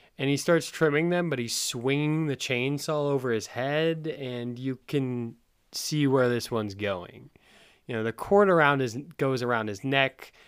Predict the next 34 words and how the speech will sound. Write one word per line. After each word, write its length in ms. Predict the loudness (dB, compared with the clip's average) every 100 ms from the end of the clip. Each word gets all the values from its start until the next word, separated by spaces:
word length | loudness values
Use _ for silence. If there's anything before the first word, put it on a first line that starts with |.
| _ _ _ -6
and 220 | -4 -4
eventually 420 | -4 -4 -2 -2
he 140 | -4 -8
falls, 600 | 2 4 6 4 2 -2
and 260 | -6 -6
the 60 | -6
chainsaw 720 | -4 -2 -4 0 2 2 -2 _
cuts 320 | 2 2 2 -4
into 240 | -4 -6
his 180 | -8 -10
neck. 520 | -12 -12 -18 -20 -20 _ _ _ _
He 160 | -8 -8
bleeds 460 | -4 -2 -4 -2
out. 400 | -2 -2 -8 -16 _ _ _ _ _ _
It 80 | 4
doesn't 260 | 4 4 4
cut 180 | 4
his 140 | 4 0 -2
head 220 | 0 0
all 260 | 2 4
the 80 | 6
way 160 | 6 8
off, 360 | 8 6 4
but 100 | -4
it 80 | -4
does, 320 | -2 -2 -4 -10 _ _ _ -8
you 120 | -6
know, 100 | -6
partially. 720 | 0 2 2 0 0 2 0
They 120 | -2
go 160 | -2 -2
through 200 | -2 -4
a 60 | -4
couple 580 | -4 -4 -2 -4 -6